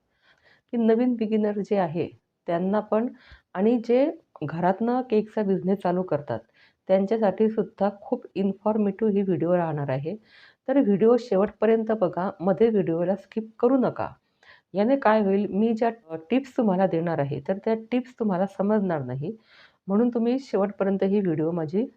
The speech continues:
बघा. या चॅनलवर तुम्ही नवीन असाल तर चॅनलला सबस्क्राईब करायला विसरू नका आणि शेजारी जे बेल आयकॉनचं बटन आहे ते प्रेस करायला विसरू नका. तुमचं एक सबस्क्राईब हे यूट्यूबरसाठी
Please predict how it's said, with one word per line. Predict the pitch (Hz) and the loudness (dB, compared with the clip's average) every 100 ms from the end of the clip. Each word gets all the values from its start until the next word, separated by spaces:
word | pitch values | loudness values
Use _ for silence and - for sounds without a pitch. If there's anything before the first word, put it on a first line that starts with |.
| - | -8
बघा. | 165 151 | -6 -4
या | 131 - 226 | -8 -10 -6
चॅनलवर | 220 196 202 196 202 | 0 2 2 0 0
तुम्ही | 208 202 | 0 2
नवीन | 208 196 240 202 | 4 4 2 2
असाल | 190 - 139 - _ _ 220 | -2 -4 -8 -10 _ _ -4
तर | 214 | -2
चॅनलला | 226 180 190 196 208 | -2 0 0 0 -4
सबस्क्राईब | - 175 - - 254 | -4 -8 -8 -2 -2
करायला | 254 214 190 180 | 0 2 2 2
विसरू | 165 156 151 143 | -2 -4 -6 -6
नका | 143 151 214 - - - _ 170 | -6 -8 -12 -14 -20 -20 _ -4
आणि | 214 | -4
शेजारी | 226 185 175 202 | -2 0 2 0
जे | 220 233 | 0 -2
बेल | 185 208 233 - | 2 4 4 2
आयकॉनचं | 202 196 202 202 180 | 0 0 -4 -6 0
बटन | 185 202 202 | 0 2 -2
आहे | 185 190 - | -2 -4 -2
ते | 233 | -2
प्रेस | 233 202 196 | 0 -2 -6
करायला | - 185 175 170 | -2 0 0 -2
विसरू | 143 139 139 | -6 -8 -10
नका. | 127 131 127 - _ _ _ _ _ _ | -10 -12 -18 -20 _ _ _ _ _ _
तुमचं | 247 233 220 269 269 - | -2 -2 0 0 0 2
एक | 240 - | 2 0
सबस्क्राईब | - 196 - - 196 214 214 - _ _ _ _ _ | -4 -4 -4 0 4 4 4 -2 _ _ _ _ _
हे | 208 226 | 2 2
यूट्यूबरसाठी | 202 226 226 185 196 190 170 214 | 4 2 0 0 0 0 -6 -6